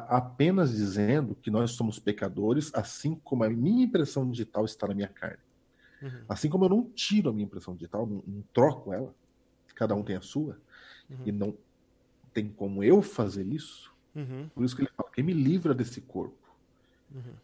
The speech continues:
Speaker 1: Porque esse corpo, ele, ele não sai daqui, não vai sair nunca. Eu nasci com ele, eu tenho essa impressão digital e eu vou morrer com essa impressão digital, não é o que eu faça. Eu posso ir pra igreja, eu posso orar, eu posso fazer o que eu quiser.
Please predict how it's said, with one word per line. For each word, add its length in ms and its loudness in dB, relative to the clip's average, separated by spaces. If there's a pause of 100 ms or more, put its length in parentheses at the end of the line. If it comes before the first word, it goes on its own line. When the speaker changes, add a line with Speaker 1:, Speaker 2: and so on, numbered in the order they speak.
(140)
Speaker 1:
Porque 200 -8
esse 180 -10
corpo, 340 0
ele, 220 0
ele 180 -2
não 200 -2
sai 340 -2
daqui, 320 -6
não 140 -2
vai 100 0
sair 160 -4
nunca. 400 -4
Eu 100 -10
nasci 300 -6
com 240 -2
ele, 500 0 (320)
eu 120 0
tenho 300 -2
essa 360 2
impressão 380 0
digital 600 -4 (380)
e 60 2
eu 120 4
vou 220 -2
morrer 540 2
com 120 -4
essa 120 -4
impressão 320 -6
digital, 280 -2
não 140 2
é 40 6
o 40 2
que 140 -2
eu 80 2
faça. 500 0
Eu 60 -10
posso 240 2
ir 20 -20
pra 100 -4
igreja, 380 2
eu 40 -6
posso 260 -2
orar, 240 2
eu 40 -2
posso 180 2
fazer 160 0
o 20 0
que 100 -4
eu 40 -6
quiser. 300 4